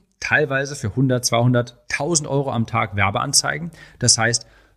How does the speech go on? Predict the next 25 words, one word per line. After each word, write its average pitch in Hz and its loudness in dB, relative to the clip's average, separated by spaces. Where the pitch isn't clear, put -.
du 123 4
bekommst 131 -2
extrem - 2
viel 120 4
Sichtbarkeit, 165 -2
du 120 -8
wirst 110 2
sehr 143 2
viel 117 -2
ausgespielt, 160 -4
jeder 139 6
sieht 131 -2
dein 113 4
Gesicht. - 0
Und 294 8
du 208 2
wirst 240 6
ja 170 6
quasi 156 -2
dafür 143 -2
bezahlt, 143 0
deine 147 -2
E-Mail-Liste 180 2
aufzubauen. 73 -12
Also 120 2